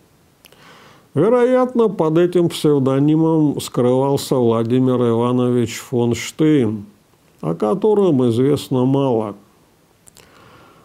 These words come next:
В это время под псевдонимом А. Морской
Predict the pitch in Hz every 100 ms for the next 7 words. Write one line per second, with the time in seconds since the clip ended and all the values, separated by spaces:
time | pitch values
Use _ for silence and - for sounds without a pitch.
0 | - 156 254 247 240 240 254 247 190 113
1 | 139 143 - - 165 147 160 160 185 202
2 | 175 139 - - 175 190 190 127 107 _
3 | _ _ _ - 123 135 127 - - 190
4 | 196 175 123